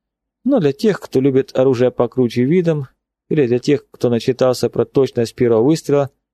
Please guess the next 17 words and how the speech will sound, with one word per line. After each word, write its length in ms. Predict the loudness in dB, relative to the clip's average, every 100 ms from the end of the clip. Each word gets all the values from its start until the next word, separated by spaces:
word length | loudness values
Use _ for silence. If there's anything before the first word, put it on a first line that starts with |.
| _
самый 380 | -8 -4 -2 -2
товар. 400 | 0 0 -2 -6 _ _ _ _ _ _ _ _ _ _ _ _ _ _ -6
Английский 580 | -2 0 0 0 -4
сас 380 | -2 -2 -2 -4 -2
во 160 | 0
время 240 | 2 0 0
бури 260 | 0 0
в 80 | 0
пустыне 640 | -2 -4 0 -2 -2 -6 _
их 200 | -4 -2
заменил 440 | -2 0 0 0
на 80 | 0
американский 680 | 0 0 0 -2 -2 -4 -4
М 160 | -2 -2
четыре 340 | -4 -4 -2
из-за 320 | 0 -2 -2 -2
ненадежности. 840 | 0 0 0 0 -2 -6 -10 -20